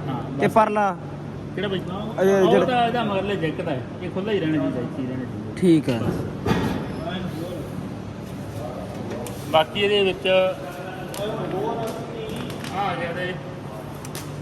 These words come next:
Speaker 1: ਸਾਰ ਨਹੀਂ ਬਣੀ ਇਹਦੇ ਵਿੱਚ।
Speaker 2: ਠੀਕ ਹੈ ਜੀ।
Speaker 1: ਇੱਕ, ਇੱਕ ਨੰਬਰ, ਦੋ ਨੰਬਰ, ਤਿੰਨ ਨੰਬਰ ਮੇਨ ਹੈ ਉਤੋਂ।
Speaker 2: ਠੀਕ ਹੈ।
Speaker 1: ਠੀਕ ਹੈ,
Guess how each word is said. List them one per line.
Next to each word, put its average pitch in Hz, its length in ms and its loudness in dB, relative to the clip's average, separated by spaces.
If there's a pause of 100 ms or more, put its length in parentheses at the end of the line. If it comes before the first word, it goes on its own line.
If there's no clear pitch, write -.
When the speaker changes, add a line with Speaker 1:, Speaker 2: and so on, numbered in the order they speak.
(1120)
Speaker 1:
ਸਾਰ 160 220 2
ਨਹੀਂ 170 140 -4
ਬਣੀ 143 160 -2
ਇਹਦੇ 131 160 -6
ਵਿੱਚ। - 680 -8
Speaker 2:
ਠੀਕ 196 200 0
ਹੈ 175 60 4
ਜੀ। 151 120 2 (300)
Speaker 1:
ਇੱਕ, 196 380 -2 (1400)
ਇੱਕ 170 200 -2
ਨੰਬਰ, 190 300 0
ਦੋ 156 240 2
ਨੰਬਰ, 180 240 0 (180)
ਤਿੰਨ 202 120 2
ਨੰਬਰ 202 260 0
ਮੇਨ 170 220 4
ਹੈ 113 100 -2 (260)
ਉਤੋਂ। 139 220 -4 (300)
Speaker 2:
ਠੀਕ 190 220 4
ਹੈ। 143 160 6 (880)
Speaker 1:
ਠੀਕ 185 180 0
ਹੈ, 202 160 4